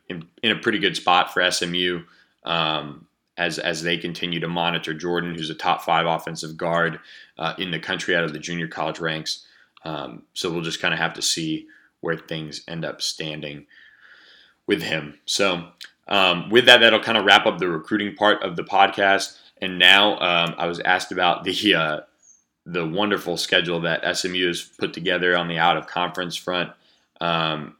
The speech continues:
in basketball. And, and look, I mean, I'm not gonna beat around the bush. I mean, the, I, I can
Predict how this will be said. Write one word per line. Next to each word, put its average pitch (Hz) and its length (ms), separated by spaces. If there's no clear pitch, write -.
in 92 140
basketball. 90 640
And, 85 280
and 95 240
look, 85 240
I 92 60
mean, 95 320
I'm 117 100
not 101 160
gonna 90 140
beat 87 180
around 87 220
the 80 60
bush. 87 340
I 95 40
mean, 87 140
the, 85 180
I, 107 240
I 104 140
can 95 520